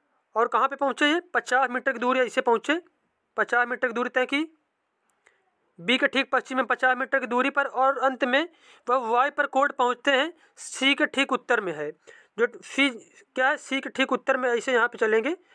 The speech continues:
और कितनी दूरी तय की? साठ मीटर की दूरी तय की, साठ मीटर की दूरी तय की।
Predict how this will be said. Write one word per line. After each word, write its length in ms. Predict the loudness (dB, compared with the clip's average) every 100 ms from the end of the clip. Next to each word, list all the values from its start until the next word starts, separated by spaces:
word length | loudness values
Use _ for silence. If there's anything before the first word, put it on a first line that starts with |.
| -14 -4
और 80 | -2
कितनी 240 | 0 0
दूरी 180 | 2 2
तय 160 | 2 0
की? 180 | -2 -4 _ -16
साठ 380 | -4 0 0 0
मीटर 240 | -4 -4
की 100 | -4
दूरी 260 | -4 -4 -2
तय 180 | -2 -2
की, 180 | -4 -10 _ -20 _
साठ 300 | -4 0 2 2
मीटर 220 | -2 -2
की 80 | -2
दूरी 180 | -2 -2
तय 180 | -2 -2
की। 160 | -4